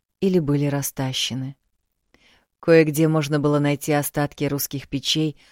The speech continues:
да провалы бывших погребов. Но и то, если целенаправленно искать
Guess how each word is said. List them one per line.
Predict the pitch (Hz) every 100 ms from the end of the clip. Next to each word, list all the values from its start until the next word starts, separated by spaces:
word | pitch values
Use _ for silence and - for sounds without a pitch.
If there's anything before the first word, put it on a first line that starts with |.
| _ _
да | 175
провалы | 165 170 165 175 160
бывших | 160 - 151 -
погребов. | 156 151 151 139 123 - _ _ _ _ _ _ _ _
Но | - 160 160 151 -
и | 175
то, | - 147 123 123 _ _ _ _
если | 170 165 151 156
целенаправленно | 147 151 147 147 147 156 139 135 135
искать | - - 151 -